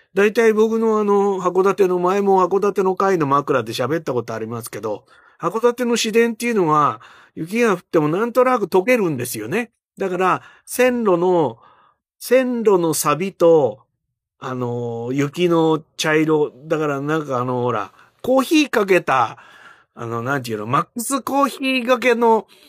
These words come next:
えー、かき氷みたいな感じで線路の周りに茶色い雪が溜まっているのが風情があるなぁ、のことよ、みたいな、えー、そういうことを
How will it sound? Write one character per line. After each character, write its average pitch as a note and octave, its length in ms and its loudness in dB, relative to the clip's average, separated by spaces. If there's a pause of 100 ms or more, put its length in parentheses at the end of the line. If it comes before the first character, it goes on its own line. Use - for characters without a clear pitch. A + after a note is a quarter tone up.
(340)
え D#3+ 880 0
ー、 - 20 -12
か D#3+ 80 -4
き F#3+ 140 0
氷 E3+ 380 2
み B2+ 160 -4
た C3+ 120 2
い C3 60 0
な B2+ 140 -4
感 C#3 260 -6
じ D#3 140 -8
で E3 160 -2
線 D#3 260 0
路 C3 100 2
の A#2+ 100 -2
周 A#2 300 -4 (100)
り A#2+ 40 -6
に C3 240 -4 (300)
茶 C3+ 160 -2
色 C#3 240 2
い C3+ 60 0
雪 C3+ 200 -4
が B2+ 140 -2
溜 B2 140 -2
ま C3 120 0
っ C#3 80 -2
て C#3+ 220 -2
い C#3 160 -2
る D3 160 -2
の C3 160 0
が D3 280 0 (360)
風 B2+ 380 0
情 - 20 -2
が A#2 180 0
あ D#3+ 60 0
る D#3 100 -2
な D#3 600 0 (420)
ぁ、 C3+ 40 -10
の C3+ 80 0
こ C3+ 140 -2
と D#3 160 2
よ、 A#2+ 280 2
み B2 140 -6
た A#2+ 160 -2
い A2+ 80 -4
な、 G#2+ 280 -12 (240)
え - 20 -10
ー、 A2 180 -4
そ D3 220 0
う D3 60 2
い C#3 80 0
う C3 380 6
こ B2+ 120 -6
と B2 180 0
を G#2 300 -4